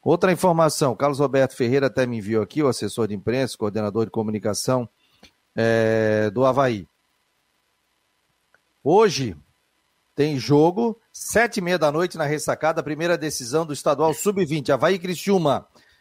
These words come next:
Segunda partida será em Criciúma, domingo às dezessete horas. Portanto, o Avaí é o atual campeão,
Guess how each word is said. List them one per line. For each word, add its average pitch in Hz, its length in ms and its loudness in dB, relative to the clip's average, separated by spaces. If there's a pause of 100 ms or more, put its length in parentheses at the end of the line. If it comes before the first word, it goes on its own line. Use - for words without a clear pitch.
Segunda 165 340 -2
partida 165 360 0
será 156 300 2
em 156 80 -8
Criciúma, 196 560 0
domingo 160 380 0
às - 340 -2 (160)
dezessete 151 840 0
horas. 127 720 0 (420)
Portanto, 147 600 0
o 143 80 2
Avaí 139 240 2
é 165 60 4
o 156 40 6
atual 165 320 2
campeão, 170 580 0